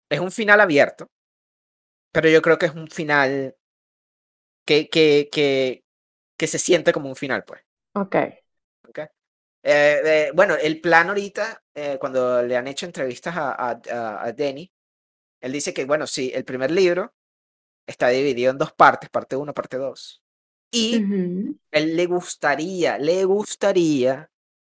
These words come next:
Speaker 1: hacer una tercera película que esté enfocada en el, el segundo libro de la, de la serie, que se llama Dune Messiah, o sea, el Mesías de Dune.
Speaker 2: Ok.
Speaker 1: Entonces, eh, y ahí él,
Speaker 2: Que
Speaker 1: él, él
Speaker 2: obviamente
Speaker 1: con-
Speaker 2: es Paul.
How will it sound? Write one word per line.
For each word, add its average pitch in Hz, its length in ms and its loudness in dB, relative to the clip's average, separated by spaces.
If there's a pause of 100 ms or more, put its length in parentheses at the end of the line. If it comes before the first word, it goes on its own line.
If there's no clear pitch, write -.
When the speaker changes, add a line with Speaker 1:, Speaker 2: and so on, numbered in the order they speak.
(680)
Speaker 1:
hacer 143 280 -4
una 175 120 -8
tercera 165 400 -2
película 170 480 -6
que 160 80 -10
esté - 220 -8
enfocada 151 720 0
en 127 640 -14 (1040)
el, 135 200 -4
el 131 180 -4
segundo 127 360 -4
libro 143 300 2
de 139 100 4
la, 104 400 -2 (300)
de 120 140 -6
la 110 100 -4
serie, 139 420 -4 (460)
que 139 100 -8
se 127 140 -6
llama 131 300 -4
Dune 143 300 -8
Messiah, 123 640 -4
o - 540 -20
sea, 123 140 -2
el 113 80 -4
Mesías 117 500 -6
de 208 120 4
Dune. 202 200 4
Speaker 2:
Ok. 269 140 0 (1080)
Speaker 1:
Entonces, 120 680 -12
eh, 135 200 -4
y 143 120 -2
ahí 156 260 6
él, 190 80 10 (140)
Speaker 2:
Que 262 100 6
Speaker 1:
él, 277 240 8
él 339 140 8
Speaker 2:
obviamente - 20 -10
Speaker 1:
con- 339 160 0
Speaker 2:
es - 80 -20
Paul. 214 560 6